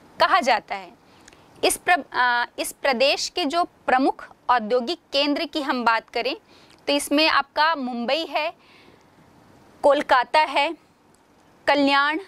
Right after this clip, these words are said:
ठाणे, ये जो हैं, यहाँ के प्रमुख औद्योगिक प्रदेश हैं।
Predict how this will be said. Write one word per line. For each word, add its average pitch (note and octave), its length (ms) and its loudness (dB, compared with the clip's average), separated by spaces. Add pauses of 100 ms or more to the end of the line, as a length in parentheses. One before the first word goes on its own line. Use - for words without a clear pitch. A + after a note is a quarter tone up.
(680)
ठाणे, C#4+ 540 0 (460)
ये C4 260 2
जो D4+ 180 -4
हैं, E4 240 -4
यहाँ C4 300 -2
के D4 180 -6
प्रमुख B3+ 540 -4 (420)
औद्योगिक A3+ 580 0 (260)
प्रदेश A#3+ 440 2
हैं। F3+ 140 -16